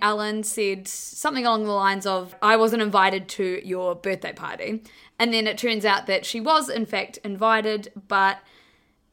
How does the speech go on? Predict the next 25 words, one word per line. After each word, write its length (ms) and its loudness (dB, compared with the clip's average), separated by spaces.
that 260 6
weekend 760 0
she 180 -4
was 160 0
actually 360 2
watching 600 -6
the 140 -6
N 120 -6
F 120 -10
L 200 2
with 360 -8
George 400 -6
Bush. 380 -12
So 160 2
I'm 160 0
just 120 -2
gonna 220 2
insert 440 2
some 180 -4
audio 400 2
from 280 -2
that 300 0
interview 800 -6
here 720 -4
because 720 -2